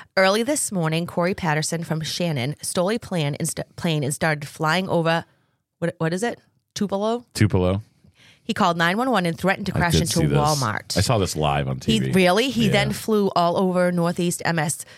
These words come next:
Speaker 1: sporadically. Finally, he crashed down near Benton County and is alive, and pl-, and the plane is intact. They have him in custody. That's scary.
Speaker 2: Yeah, 'cause that could
Speaker 1: That
Speaker 2: have ended very
Speaker 1: that could have
Speaker 2: badly.
Speaker 1: ended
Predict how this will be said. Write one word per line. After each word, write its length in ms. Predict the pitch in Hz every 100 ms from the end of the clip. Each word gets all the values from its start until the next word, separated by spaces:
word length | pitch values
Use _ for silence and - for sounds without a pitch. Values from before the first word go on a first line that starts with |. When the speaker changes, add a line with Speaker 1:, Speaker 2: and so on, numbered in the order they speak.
| - _
Speaker 1:
sporadically. 680 | - 185 165 151 156 131 131
Finally, 340 | 143 170 180
he 100 | 190
crashed 360 | 208 180 165 -
down 240 | 175 156 160
near 180 | 147
Benton 420 | 147 147 156 180 160
County 440 | 160 143 143 147
and 100 | 151
is 120 | 147
alive, 520 | 143 139 135 110 131 -
and 200 | 151 147
pl-, 120 | - - -
and 360 | 160 147 139 -
the 100 | 143
plane 240 | - 156
is 100 | 143
intact. 500 | 139 - - - -
They 100 | 139
have 160 | 139 135
him 60 |
in 40 | 123
custody. 320 | 143 - 180
That's 160 | 240
scary. 800 | - - - 170 233 254 139 131 - - -
Speaker 2:
Yeah, 140 | 107
'cause 140 | 98 92
that 120 | 104
could 120 | 117
Speaker 1:
That 0 |
Speaker 2:
have 80 | 92
ended 220 | 87 80
very 120 | 82
Speaker 1:
that 100 | - -
could 100 | 269
have 120 | -
Speaker 2:
badly. 160 | 190 180
Speaker 1:
ended 160 | 165